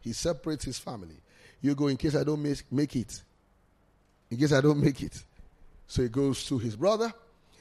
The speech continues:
and as he's going from afar, he's already saying his brother from afar,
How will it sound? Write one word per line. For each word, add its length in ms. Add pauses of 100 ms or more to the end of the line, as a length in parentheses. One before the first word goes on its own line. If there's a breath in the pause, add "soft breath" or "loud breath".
(120)
and 120
as 160
he's 160
going 400 (640)
from 160
afar, 440 (420 soft breath)
he's 120
already 180
saying 220
his 100
brother 200
from 120
afar, 320